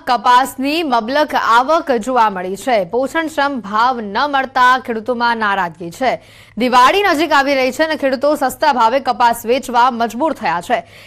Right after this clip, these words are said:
એક તરફ કમોસમી વરસાદ અને વાવાઝોડાના કારણે કપાસ ઉતારો ઓછો આવેલો છે, તો બીજી તરફ તૈયાર પાકનો સારો ભાવ ન મળતા ખેડૂતોને માથે માઠી બેઠી છે. માર્કેટ યાર્ડમાં એક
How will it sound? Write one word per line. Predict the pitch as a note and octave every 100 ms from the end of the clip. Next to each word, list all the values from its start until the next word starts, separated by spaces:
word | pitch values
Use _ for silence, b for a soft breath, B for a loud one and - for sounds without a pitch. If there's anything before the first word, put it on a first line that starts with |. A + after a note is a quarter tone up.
| B
એક | B3+
તરફ | D4+ D4+ C4
કમોસમી | C4+ B3 C4 C#4 G#3+
વરસાદ | A3 A3 C4 C#4+ C#4+
અને | G#3+
વાવાઝોડાના | G#3 A3 A3 A#3+ B3+ A3+
કારણે | G#3+ A3 A#3 B3+
કપાસ | G#3+ A3 A3 - G3
ઉતારો | G3+ A3 G#3+ F#3+
ઓછો | F#3+ G#3 D#4+ E4
આવેલો | D4 D4+ D4+
છે, | - C#4+ D#4+
તો | D#4+
બીજી | A#3+ F#3+ A3
તરફ | A#3 C4+ A#3+ - B B -
તૈયાર | C#4 C#4+ C#4+ E4
પાકનો | D4+ C#4+ C#4 C#4+ C#4+
સારો | C4 A#3 A#3
ભાવ | G#3+ A3 A3+
ન | G#3 G3 B3
મળતા | C#4+ C4 C4 B3+ C4 B3+
ખેડૂતોને | G#3+ G3+ B3+ A#3+ F#3+
માથે | G3 G#3 A#3+ C4+ C4 B B
માઠી | G3+ A3 A#3+ C#4 D4+
બેઠી | G3+ F#3 F#3
છે. | F3+ B3 - b b b
માર્કેટ | A3+ B3+ D#4+ F4+
યાર્ડમાં | D#4+ D4 E4+ B3+
એક | C#4+